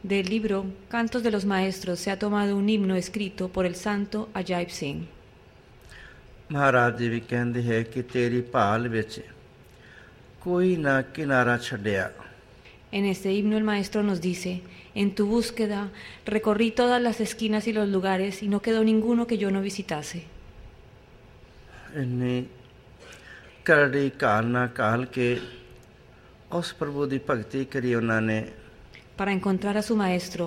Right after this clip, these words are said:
Speaker 1: él hizo una búsqueda muy, muy dolorosa y después de esto, él se dedicó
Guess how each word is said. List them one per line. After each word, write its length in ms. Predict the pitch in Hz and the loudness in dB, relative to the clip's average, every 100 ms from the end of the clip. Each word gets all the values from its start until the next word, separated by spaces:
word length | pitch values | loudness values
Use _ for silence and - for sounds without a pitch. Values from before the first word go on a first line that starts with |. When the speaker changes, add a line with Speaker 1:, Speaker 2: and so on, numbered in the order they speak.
| 170 - - - | -6 -16 -16 -2
Speaker 1:
él 200 | 202 202 208 - | 0 0 -2 -4
hizo 340 | 214 - 180 | -4 -2 -2
una 200 | 185 202 196 | 0 0 2
búsqueda 480 | 220 220 220 214 | 2 2 0 0
muy, 420 | 196 202 233 247 233 | 2 2 2 0 -2
muy 320 | 220 220 233 | 0 2 2
dolorosa 600 | 208 196 185 180 175 175 175 - - - | 2 0 0 -2 -2 -8 -10 -16 -16 -4
y 60 | 196 | -2
después 440 | 190 190 220 220 | -2 0 0 2
de 120 | 214 196 | 2 0
esto, 240 | 190 - 196 - | -2 -6 -8 -4
él 140 | 214 | -4
se 160 | 214 247 | -2 0
dedicó 440 | 220 196 - 196 | 0 0 -2 0